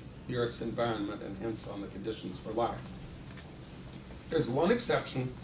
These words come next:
and that is if the sun has changed in brightness over time, that would obviously make a big difference. And the astrophysicists tell us <coughs> with great confidence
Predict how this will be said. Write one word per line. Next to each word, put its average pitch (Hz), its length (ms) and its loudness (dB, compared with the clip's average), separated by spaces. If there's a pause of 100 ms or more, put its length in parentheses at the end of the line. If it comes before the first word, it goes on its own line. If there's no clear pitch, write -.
(420)
and 131 160 4
that 143 180 8
is 127 300 6
if 113 140 -2
the 123 80 -4
sun 180 440 8
has 113 200 -4
changed 113 440 -2
in - 100 -6
brightness - 500 -4
over - 180 -4 (120)
time, 95 300 -6 (480)
that 131 200 4
would 131 120 0
obviously 139 560 4
make 123 220 0
a - 40 -4
big 113 220 0
difference. - 500 -6 (1400)
And 123 340 4 (960)
the 135 100 4
astrophysicists 196 1040 8 (440)
tell - 200 6
us - 340 0 (840)
<coughs> - 1040 4
with 147 200 6
great 175 280 8
confidence - 680 -2